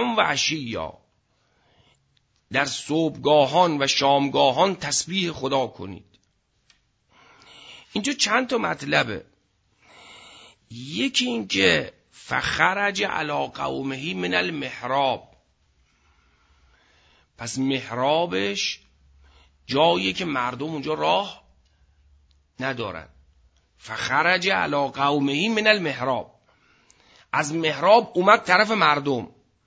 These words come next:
پس مردم تو محرابش نیستن. محرابم اون اتاق عبادته.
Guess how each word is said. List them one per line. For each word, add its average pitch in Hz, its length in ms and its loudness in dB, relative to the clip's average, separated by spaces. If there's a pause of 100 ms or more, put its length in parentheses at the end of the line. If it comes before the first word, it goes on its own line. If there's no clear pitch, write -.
(800)
پس 110 180 -10
مردم 139 360 0
تو 190 120 -6
محرابش 165 760 6 (340)
نیستن. 123 480 2 (800)
محرابم 139 600 2
اون 165 220 -2
اتاق 175 640 2
عبادته. 143 840 -2